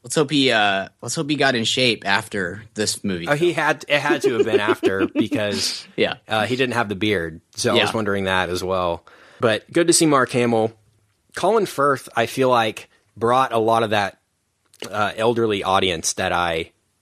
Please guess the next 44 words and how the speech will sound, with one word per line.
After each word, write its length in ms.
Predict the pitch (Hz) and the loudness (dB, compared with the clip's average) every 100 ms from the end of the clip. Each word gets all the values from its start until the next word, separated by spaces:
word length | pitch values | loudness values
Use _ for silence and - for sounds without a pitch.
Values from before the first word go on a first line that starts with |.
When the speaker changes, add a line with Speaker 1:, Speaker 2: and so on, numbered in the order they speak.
| _ | _
Speaker 2:
mentioned 220 | 107 104 143 | 0 4 4
Speaker 1:
Sure. 120 | 98 | 2
Speaker 2:
earlier. 420 | 92 87 78 78 - | 0 0 -2 -4 -4
I 100 | 110 | 0
think 200 | 147 123 | 2 2
a 60 | |
lot 180 | 123 127 | 4 4
of 40 | |
Speaker 1:
Sure. 40 | 113 | 2
Speaker 2:
people 160 | 120 117 | 2 2
saw, 220 | 127 123 | 2 4
"Oh, 160 | 170 | 2
Colin 300 | - 139 139 | 2 2 2
Firth 360 | 120 135 135 127 | 0 0 0 0
in 140 | 113 | -2
this 260 | 113 107 - | 0 0 -2
kind 220 | - 117 | -2 -2
of 60 | 107 | -2
spy 360 | - 120 120 | 0 0 2
action 360 | 113 120 - 101 | 2 0 -2 -6
movie. 360 | 98 95 98 82 - | -6 -4 -4 -6 -2
I'm 160 | 107 | 0
down 160 | 104 101 | 2 2
Speaker 1:
Right. 120 | 85 | 0
Speaker 2:
for 80 | 90 | 0
that. 280 | 98 92 90 | 2 2 0
I'll 100 | 98 | 0
go 160 | 92 | 0
see 220 | 87 98 85 | 0 0 0
it." 200 | 80 - - - _ - | -2 -10 -20 -20 _ -8
And 200 | 101 101 | -2 2
I 120 | 107 | 4
love 220 | 117 135 | 4 2
me 100 | 131 | 2
some 160 | - 104 | -2 -2
Colin 280 | 104 92 87 | -2 -2 -2
Firth. 300 | 95 76 - | -4 -2 -2
What'd 160 | 127 | -2
you 60 | 131 | 0
think 180 | 135 104 | 0 0
of 60 | |
him 160 | 98 92 | 0 -2
in 60 | 78 | -4
this? 320 | 78 - | -6 -8